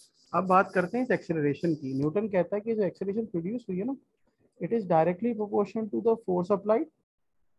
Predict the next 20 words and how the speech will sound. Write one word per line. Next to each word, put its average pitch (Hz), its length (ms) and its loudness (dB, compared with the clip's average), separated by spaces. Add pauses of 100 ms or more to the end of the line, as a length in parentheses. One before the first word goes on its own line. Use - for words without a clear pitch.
(420)
which 196 160 -2 (120)
force? 247 280 0 (800)
The 175 120 4
resultant 156 680 2
force। 135 360 -4
इसको - 220 -8
बड़ा 196 200 2
याद 175 280 4
रखना 170 280 -4
क्योंकि - 640 -10
यहाँ 196 180 0
simply 196 300 -2 (140)
F 180 160 -2
लिखा 156 180 -2
हुआ 151 140 2
है। 143 60 -2
स्टूडेंट 202 380 -4
कंफ्यूज 196 480 0
रहते 170 240 2
हैं 233 80 -4